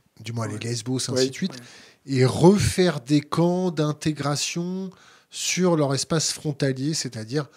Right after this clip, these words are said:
Speaker 1: reconstruire des camps un peu plus propres ?
Speaker 2: Non, il faut pas de camps, il faut distribuer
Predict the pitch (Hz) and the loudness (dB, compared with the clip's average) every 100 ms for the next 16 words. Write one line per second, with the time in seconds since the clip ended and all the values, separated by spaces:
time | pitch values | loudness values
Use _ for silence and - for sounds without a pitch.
0 | - _ - 113 147 147 131 - 165 143 | -20 _ -8 4 4 4 -4 -6 -4 -4
1 | 120 117 143 147 - 127 - 123 - 117 | -6 -6 -4 -4 -4 -6 -6 -10 -6 4
2 | 120 110 95 - 101 143 160 156 202 185 | 4 4 0 -6 0 2 2 4 4 6
3 | 120 - 123 101 110 131 202 196 - - | 0 -4 -6 -6 -10 2 4 4 0 2
4 | 185 147 170 160 120 | 2 4 4 6 4